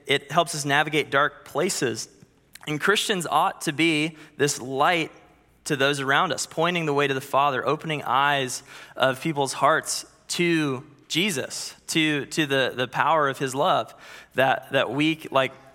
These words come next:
we're all kind of walking around in darkness until we, until we encounter Jesus. And then suddenly things start to kind of make more sense and, and things get illuminated to us.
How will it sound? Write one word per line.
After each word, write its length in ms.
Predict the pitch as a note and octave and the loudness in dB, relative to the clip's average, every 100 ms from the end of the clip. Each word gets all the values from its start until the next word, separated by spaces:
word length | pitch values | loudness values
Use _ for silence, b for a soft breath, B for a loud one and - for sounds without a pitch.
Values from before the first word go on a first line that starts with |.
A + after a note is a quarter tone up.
| _ | _
we're 200 | C3+ C#3 | -2 2
all 280 | D3+ E3 E3 | 4 2 0
kind 220 | - D#3 | 0 -2
of 60 | C#3+ | 2
walking 300 | D3 D3+ D#3+ | 0 0 0
around 220 | D3+ D3+ | 0 0
in 80 | C#3+ | 2
darkness 480 | D3 D3+ C3+ A#2 | 2 2 -2 -4
until 340 | C#3 C3 C#3+ C#3 | -6 -2 0 0
we, 260 | C#3 C3+ - B - | 0 -2 -6 B -10
until 280 | C#3 D3 | -2 0
we 140 | C#3 C3+ | 0 -2
encounter 400 | C3+ D3 C#3 C3+ | -2 0 0 -2
Jesus. 500 | B2+ C#3+ C3 G#2+ - | -2 -4 -2 -4 -6
And 100 | B2+ | -6
then 80 | A#2+ | -2
suddenly 420 | D3 C#3+ D3 C#3+ | 0 0 0 -4
things 360 | - C#3 D3 | -2 -2 -2
start 280 | - C#3 C3 | -2 -2 -2
to 60 | - | -4
kind 140 | D3+ | -6
of 80 | C3 | -2
make 160 | C3+ C3+ | -4 -4
more 160 | C#3 | -4
sense 440 | - D3 C3+ A#2+ C3 | -2 -2 -2 -4 -6
and, 160 | A2+ | -6
and 140 | A#2+ B2+ | -10 -6
things 260 | C3+ C#3 | -6 -4
get 120 | C#3 | -4
illuminated 680 | A#2+ A#2 C#3+ D3+ C#3 B2 A#2 | -4 -4 -4 -2 -2 -2 -4
to 180 | - C3 | -6 -2
us. 160 | A#2 | -2